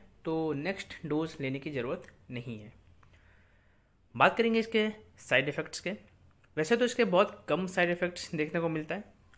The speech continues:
लेकिन कुछ केसेस में आपको स्टमक पेन हो सकता है, यानी आपके पेट दर्द हो सकते हैं, आपको वॉमिटिंग हो सकती है, आपको नोजिया हो सकता है, आपको रैशेस हो सकते हैं बॉडी पर। ये सारे ही साइड इफ़ेक्ट्स बहुत ही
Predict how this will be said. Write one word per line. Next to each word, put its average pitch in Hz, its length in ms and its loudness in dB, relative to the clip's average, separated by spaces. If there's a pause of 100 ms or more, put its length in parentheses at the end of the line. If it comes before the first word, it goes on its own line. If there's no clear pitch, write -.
लेकिन 147 220 -2
कुछ 196 220 -2
केसेस 185 400 0
में 226 180 -6 (120)
आपको 160 540 0 (640)
स्टमक 160 380 0
पेन 185 160 2
हो 185 120 2
सकता 175 260 -2
है, 202 100 2
यानी 151 200 -2
आपके 151 200 -2
पेट 151 540 -4
दर्द 139 220 2
हो 156 80 2
सकते 160 280 -6
हैं, 202 100 -10 (600)
आपको 147 280 0
वॉमिटिंग 143 360 0
हो 175 100 2
सकती 165 380 -4
है, 190 220 -8
आपको 139 560 -4
नोजिया 131 360 4
हो 170 120 4
सकता 165 300 -4
है, 196 160 -8 (440)
आपको 151 420 2
रैशेस 135 460 0
हो 160 80 0
सकते 160 260 -8
हैं 151 140 -2
बॉडी 139 180 4
पर। 196 200 -6 (540)
ये 185 80 0
सारे 185 320 6
ही 240 140 2
साइड 175 220 2
इफ़ेक्ट्स 180 400 -4
बहुत 156 260 2
ही 180 240 -2